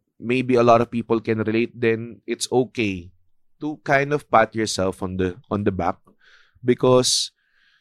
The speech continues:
na, na ma-realize mo that you deserve it. Yun yung kulang kasi sa Pi-, sa Pilipino, I think, ah, I, I have a feeling we don't credit ourselves too much. Kaya ang baba ng self-esteem ng usual Pilipino. And it's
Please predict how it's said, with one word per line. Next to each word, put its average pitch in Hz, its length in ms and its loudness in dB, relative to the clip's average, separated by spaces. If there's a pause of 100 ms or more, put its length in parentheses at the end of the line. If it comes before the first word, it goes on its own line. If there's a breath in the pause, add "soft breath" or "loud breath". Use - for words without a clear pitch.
(120)
na, 135 340 2
na 147 240 2
ma-realize 156 480 2
mo 165 80 -8
that 151 160 -8
you 160 100 -6
deserve 156 360 -2
it. - 100 -4
Yun 214 300 0
yung - 0 -
kulang 180 420 0
kasi 110 380 -4 (560)
sa - 160 -4
Pi-, - 320 -8
sa - 160 -2
Pilipino, 123 880 -2 (280)
I 110 200 2
think, 156 320 -2
ah, 95 180 -2 (1300)
I, 175 340 4
I - 60 -
have 220 80 2
a 208 40 -6
feeling 196 380 -4
we 147 140 -4
don't 143 200 2
credit 113 320 2
ourselves 98 480 -2
too 95 200 -6
much. 90 260 -6
Kaya 123 180 0
ang 131 120 -2
baba 120 280 4
ng 117 140 -2
self-esteem 98 640 -2
ng 98 160 -2
usual 92 400 -2
Pilipino. 85 680 -8 (380 soft breath)
And 117 100 0
it's 127 160 0